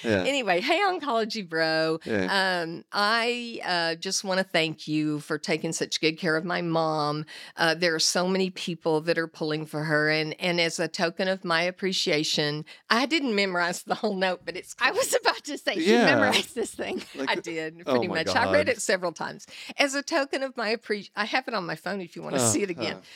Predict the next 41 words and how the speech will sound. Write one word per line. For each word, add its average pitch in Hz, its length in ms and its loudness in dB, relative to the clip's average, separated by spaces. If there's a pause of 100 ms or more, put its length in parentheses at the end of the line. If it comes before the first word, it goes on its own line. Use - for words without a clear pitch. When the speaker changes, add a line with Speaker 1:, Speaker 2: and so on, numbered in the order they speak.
Speaker 2:
But 269 100 2
Speaker 1:
Yeah, 294 80 4
Speaker 2:
anyway, 240 120 4
Speaker 1:
we're 160 120 4
Speaker 2:
"As 285 180 4
Speaker 1:
good. 330 80 -4
Speaker 2:
a - 20 -20
token 339 380 -2
of 339 60 -4
my 277 120 -2
appreciation, 170 1080 -2 (420)
um, 170 580 0 (160)
uh, 175 240 0
I'm 226 240 0
enclosing 175 800 -2
the 160 100 -6
surgical 214 520 -2
scrub 175 440 0
cap 156 320 -2
that 156 140 -4
I 160 160 2
have 220 220 -6
worn 160 500 -2 (380)
since - 640 0
nineteen, 175 920 0
w-, 170 280 -8 (100)
twenty 196 720 0 (140)
whatever." 156 720 0
Speaker 1:
What? 190 100 -6
Speaker 2:
It 208 80 0
was 196 180 0
two 294 280 4
or 220 60 4
three 190 220 2
Speaker 1:
No, 165 100 4
Speaker 2:
years 123 220 6
Speaker 1:
I, 131 60 4
Speaker 2:
ago. 139 160 2
Speaker 1:
it's 139 100 0
just, - 420 -2
it, 156 240 2